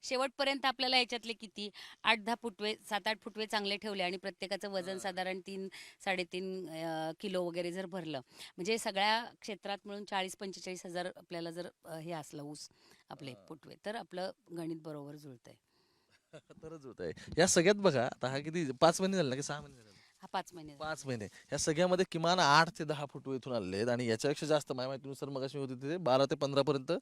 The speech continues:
Speaker 2: ते जाऊ शकतं, असं ते सगळं आहे. बघा, सगळ्या ह्याच्यात तुम्ही बघा की आठ ते दहा किमान या सगळ्यामध्ये ते उगवलेले आहेत. म्हणजे एका छोट्या पेरलेल्या ह्याच्यातून आठ ते दहा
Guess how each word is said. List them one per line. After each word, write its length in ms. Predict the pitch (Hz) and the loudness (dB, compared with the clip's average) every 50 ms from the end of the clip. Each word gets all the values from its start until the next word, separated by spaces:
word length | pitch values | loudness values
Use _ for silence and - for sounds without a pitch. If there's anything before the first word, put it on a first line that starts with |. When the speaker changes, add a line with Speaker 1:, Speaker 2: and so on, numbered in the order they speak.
| - - - - - - | -6 -12 -20 -20 -6 -2
Speaker 2:
ते 60 | - 139 | 0 10
जाऊ 240 | 135 147 151 165 | 12 12 12 12
शकतं, 360 | 170 - 170 143 - - 117 95 - - _ - - - | 12 12 10 6 6 2 -6 -6 -6 -10 _ -20 -16 -12
असं 220 | - 107 - 147 131 143 | -10 -8 -8 -6 -6 -6
ते 140 | 156 175 | -6 -6
सगळं 440 | - - - - _ - 160 156 147 | -8 -10 -18 -20 _ -4 0 4 6
आहे. 160 | 139 131 117 | 6 6 6
बघा, 220 | 113 160 202 185 - | 8 8 8 10 8
सगळ्या 400 | - - 151 156 151 151 202 220 | 6 4 2 2 10 12 12 12
ह्याच्यात 220 | 202 185 180 180 - | 12 12 10 8 6
तुम्ही 120 | 185 175 170 | 6 6 8
बघा 240 | 160 156 135 127 156 - - - - - - _ _ - | 8 8 8 8 4 2 -4 -16 -20 -20 -20 _ _ -18
की 60 | - - - | 0 6 10
आठ 180 | 151 175 185 - _ - | 12 12 10 10 _ 0
ते 40 | |
दहा 220 | 190 180 175 175 180 | 2 2 2 2 0
किमान 440 | - 202 180 180 190 202 208 202 185 - _ _ - | -2 0 2 4 6 6 4 4 -2 -10 _ _ -4
या 120 | 151 151 | -2 2
सगळ्यामध्ये 440 | 143 156 147 147 147 143 143 135 139 | 4 6 8 8 10 10 8 6 4
ते 220 | 135 151 147 143 139 | 2 2 2 2 2
उगवलेले 500 | 127 123 131 127 123 127 127 123 117 113 | 2 0 0 0 0 2 2 2 0 0
आहेत. 100 | - 131 | -2 -4
म्हणजे 340 | 123 117 120 139 107 135 | -4 -4 -2 0 0 0
एका 240 | 143 - - 175 185 185 - | 0 4 6 8 8 6 6
छोट्या 380 | - 160 151 - 175 180 175 151 - _ _ - | 2 -2 0 2 4 2 2 2 -2 _ _ -4
पेरलेल्या 340 | 165 156 139 143 160 156 160 | -2 0 2 4 6 6 6
ह्याच्यातून 340 | 143 - 135 123 139 185 277 - - - - - _ - | 4 4 0 -2 -2 -2 -4 -6 -12 -18 -20 -18 _ 0
आठ 220 | - 135 151 - _ - | 2 4 4 4 _ 2
ते 60 | 185 | 2
दहा 300 | 160 151 156 131 170 185 | 4 4 2 2 2 0